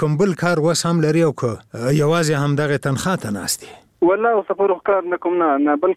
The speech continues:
Speaker 2: کار نه کوم، صرف همدغه معاش په تمه باندې یم.
Speaker 1: ته وایې چې د بل کار وس نه لرې، نو ژوند یې له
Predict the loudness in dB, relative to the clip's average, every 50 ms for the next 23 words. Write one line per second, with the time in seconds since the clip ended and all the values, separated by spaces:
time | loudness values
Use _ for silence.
0 | 2 2 2 2 2 0 -2 -2 -2 -4 -2 -2 -2 -2 0 2 2 2 2 2
1 | 2 2 0 0 -2 -6 -6 -4 -2 0 0 0 0 0 0 2 2 2 0 0
2 | -4 -10 _ _ _ -20 -8 -2 0 2 2 2 2 0 0 0 2 0 0 0
3 | -2 -2 0 2 2 0 0 0 -2 -2 -2 0 -2 -4 -6 -8 -10 -14 -14 -8
4 | -4 -2 0 2 2 2 2 2 2 2 2 2 2